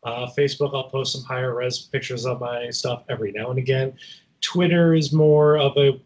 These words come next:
place where I wanna have, like, more conversations. Twitter's not, I don't do the one image where I post it and I repost everywhere. Um, you know, I don't like cross posting personally.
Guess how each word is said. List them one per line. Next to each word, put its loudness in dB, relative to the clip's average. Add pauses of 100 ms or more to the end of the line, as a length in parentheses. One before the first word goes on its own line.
place 0
where -4
I 0
wanna -2
have, -6 (200)
like, -8
more -2
conversations. -10
Twitter's 2
not, -4
I 2
don't 0
do -2
the -4
one -6 (100)
image -6
where -4
I -8
post -6
it -6
and -12
I -10
repost -8
everywhere. -10 (400)
Um, -4 (380)
you -4
know, -10
I -4
don't -2
like -10
cross -6
posting -8
personally. -8